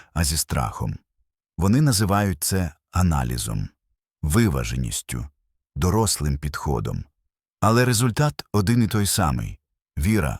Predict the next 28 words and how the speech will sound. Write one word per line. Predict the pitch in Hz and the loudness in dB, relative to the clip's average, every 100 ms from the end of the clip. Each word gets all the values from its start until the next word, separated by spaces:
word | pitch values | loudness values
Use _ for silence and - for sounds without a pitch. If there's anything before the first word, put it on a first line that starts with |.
| - | -6
поступово | 80 - 76 92 90 71 | -6 -4 -2 0 0 0
відходить | 69 - 87 65 69 - _ | -4 -2 -2 -2 -6 -10 _
на | 71 | -2
другий | 71 82 65 67 | 0 -2 -2 -4
план. | - 62 55 50 - _ _ _ _ _ | -4 -4 -4 -8 -12 _ _ _ _ _
Саме | - 143 165 151 | -2 0 2 2
тому | 135 123 69 - _ | 4 4 2 -4 _
Христос | - 101 92 - 131 131 | -4 0 0 0 0 0
так | - 90 | 0 -2
жорстко | 67 104 110 - - 92 | 0 2 2 -2 -2 0
говорить | 78 80 95 85 | 2 2 0 -2
про | - 76 | -4 -2
завтрашній | 65 76 - 71 - 67 | 0 -2 -4 -8 -4 -4
день. | 60 65 53 85 - _ _ _ _ _ | -2 -4 -4 -8 -14 _ _ _ _ _
Не | 92 | 0
тому, | 107 135 165 | 2 4 4
що | 147 - | 2 0
завтра | 85 80 67 76 | 0 0 -2 -2
не | 73 | 0
існує, | 73 - 82 78 53 - - _ _ - | 0 -2 0 0 -2 -6 -14 _ _ -6
а | 87 | 0
тому, | 101 127 165 - _ _ | 2 4 2 -2 _ _
що | - 104 | -4 0
люди | 98 123 104 | 2 2 0
почали | 101 - 101 107 | 0 0 0 0
служити | - 98 104 - 76 | 0 0 -2 -2 0
завтрашньому | 85 104 - 78 - 87 82 | 0 0 -2 -4 -2 0 0
дню, | 71 85 60 | 0 -2 -4